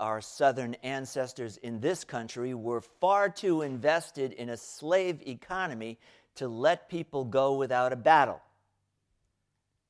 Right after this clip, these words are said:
As a result, because of poor strategy, Moses found himself an outcast on every side.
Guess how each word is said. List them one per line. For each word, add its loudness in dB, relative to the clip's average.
As 2
a 0
result, 4
because -2
of -4
poor 2
strategy, 2
Moses 4
found 0
himself 0
an 0
outcast -2
on -4
every 0
side. 0